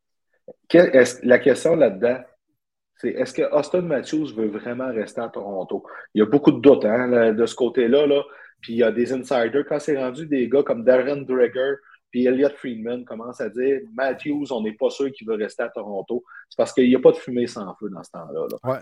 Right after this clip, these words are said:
Speaker 1: Ça, on
Speaker 2: exact.
Speaker 1: s'en cache pas. Fait que c'est une grosse papa-, patate chaude à gérer. Puis je suis pas sûr qu'il va niaiser pour la gérer cette fois-là, parce que tu veux pas avoir la cave puis perdre Auston Matthews pour rien.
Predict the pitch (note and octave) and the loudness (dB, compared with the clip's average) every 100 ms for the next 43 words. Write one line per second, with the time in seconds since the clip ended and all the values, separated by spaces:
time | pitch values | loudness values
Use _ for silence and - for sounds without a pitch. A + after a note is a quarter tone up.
0 | A#2 G#2+ A2 C3 - F#2+ - B2 - - | 2 2 4 0 0 -4 4 6 6 0
1 | - - - A2 A2 - - - A#2 B2+ | -16 -16 4 4 4 -10 -12 -4 0 0
2 | A2+ A2+ D3 D3+ B2+ B2 G#2+ A#2+ A2+ G#2+ | 2 6 6 6 4 2 0 -2 0 -2
3 | - C3+ C3 G#2+ G#2+ G#2 G2 B2 F3 F3 | 0 2 2 0 0 -2 0 -2 -4 -8
4 | _ _ _ _ _ _ _ _ _ B2 | _ _ _ _ _ _ _ _ _ -12
5 | A#2 - C#3 - D#3 C#3+ - A2+ A2 A2+ | -10 -4 -2 2 2 2 2 -2 0 -2
6 | G#2+ F#2+ A#2+ A#2 G2 F#2 G#2 G2 F#2+ A2 | -4 -2 -4 -2 -6 -6 -6 -6 -4 -6
7 | G2+ - G#2 A2 B2+ G2+ - A2 - G#2+ | -8 -8 -4 -4 -4 -8 -10 -12 -12 0
8 | C#3 C#3 B2+ A#2+ - - - - F#2+ G2+ | 2 4 4 4 2 -18 -20 -10 -6 -2
9 | G2 G2 F2+ - A2 A#2 A#2 - - - | -2 -2 -4 0 2 2 0 -8 -6 2
10 | B2 A2+ G2+ - G#2+ G2+ F2 - A2+ G#2 | 4 4 0 -4 -6 -6 -8 -6 -6 -6
11 | - G2 G2 G2+ | -6 -6 -4 -6